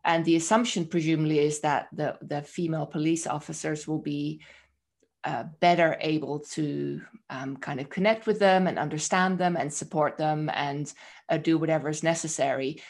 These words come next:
Does that actually happen in your research,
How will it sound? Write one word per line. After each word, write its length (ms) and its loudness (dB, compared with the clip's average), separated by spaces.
Does 340 4
that 340 2
actually 600 -6
happen 580 -12
in 180 -6
your 280 -4
research, 580 -10